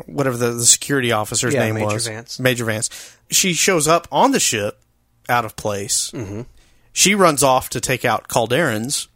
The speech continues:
Speaker 1: per her captain's instructions. But you gotta figure that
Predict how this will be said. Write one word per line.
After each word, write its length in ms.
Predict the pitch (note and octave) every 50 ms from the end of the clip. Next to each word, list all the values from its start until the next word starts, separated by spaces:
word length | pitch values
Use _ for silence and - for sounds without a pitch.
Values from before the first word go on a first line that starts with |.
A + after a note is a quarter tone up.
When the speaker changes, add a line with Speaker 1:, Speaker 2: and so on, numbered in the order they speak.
| _ _ -
Speaker 1:
per 200 | - B2 A2+ G#2+
her 140 | A2+ G#2+ G#2
captain's 460 | - A#2 G#2 - - A2 G#2 G#2 -
instructions. 720 | - - - - - G3+ - - G#2+ G#2 G#2 G#2+ - - _ _ _ _ _ _ _ _ _ _ _ _ _
But 340 | E3+ E3 G3 G#3+ G3 - -
you 140 | G#3+ G#3+
gotta 180 | A3 C4+ C#4 G3
figure 600 | - - A#3+ C#4 A#3+ E3+ C#3 C3 B2 A#2+ B2 B2 -
that 180 | - C3+ C3+